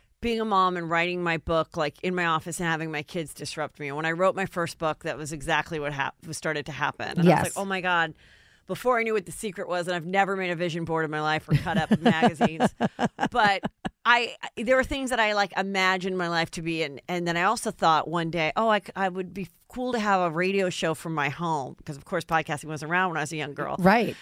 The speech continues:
Speaker 1: And so one day, I never thought about that until one time my son was kinda asking me about, like, what I imagined my life to be, and I was like,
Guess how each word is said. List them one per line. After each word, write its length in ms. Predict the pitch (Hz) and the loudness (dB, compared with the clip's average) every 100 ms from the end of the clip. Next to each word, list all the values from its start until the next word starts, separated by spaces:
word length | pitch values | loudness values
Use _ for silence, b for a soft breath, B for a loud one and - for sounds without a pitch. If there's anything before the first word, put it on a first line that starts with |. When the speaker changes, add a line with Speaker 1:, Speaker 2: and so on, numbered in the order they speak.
| B _ | B _
Speaker 1:
And 500 | 214 208 202 190 196 - - | 2 2 0 -4 -8 -10 -14
so 160 | - | -8
one 160 | 262 330 | -4 0
day, 80 | 381 | 0
I 120 | 277 | 0
never 180 | 285 302 | 0 -2
thought 200 | 269 269 | 2 2
about 180 | 262 214 | 2 0
that 160 | 180 | -2
until 200 | 165 202 | -2 -4
one 120 | 180 | -4
time 160 | 180 190 | -4 -4
my 80 | 180 | -4
son 180 | - 170 | -4 -6
was 120 | 170 | -6
kinda 220 | 185 170 | -6 -2
asking 380 | 160 160 - 175 | 0 0 -2 -6
me 80 | 165 | -2
about, 160 | 160 | -2
like, 140 | 131 156 | -2 -2
what 140 | 160 | -2
I 60 | 160 | 0
imagined 300 | 156 151 156 | 0 -2 -2
my 100 | 156 | -2
life 200 | 151 156 | -2 -2
to 100 | - | -6
be, 160 | 156 214 | -6 -4
and 100 | 208 | -2
I 40 | |
was 100 | 175 | -2
like, 120 | 170 | -2